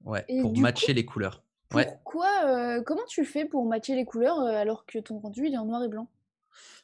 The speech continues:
Speaker 1: Eh bien, c'est ce que j'expliquais. Du coup, là, on est allé dans les couches rouge, vert, bleu, donc
Speaker 2: Ouais.
Speaker 1: séparées.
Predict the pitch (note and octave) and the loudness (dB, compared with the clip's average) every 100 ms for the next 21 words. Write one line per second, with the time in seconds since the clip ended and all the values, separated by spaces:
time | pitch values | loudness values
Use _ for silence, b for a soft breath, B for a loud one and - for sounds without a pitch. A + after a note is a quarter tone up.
0 | - B2 B2+ D#3 - A#2 - A#2+ A#2 A2+ | -4 0 4 2 2 -2 2 2 2 0
1 | F3 D#3+ C3 F3+ D3+ B2 A2 A#2 A2+ A2 | 0 0 2 4 4 4 2 2 2 0
2 | A2 A#2+ - G#2+ - G#2 C3 D3+ G#2 G#2+ | 0 -4 -4 -4 -4 -4 -2 -2 -2 -6
3 | G2+ A#2 G#2 G2+ B2 G3 A#3 G#2 - - | 0 2 2 2 2 2 0 -4 -2 0
4 | C#3 A#2+ G#2+ E3 | 4 4 4 0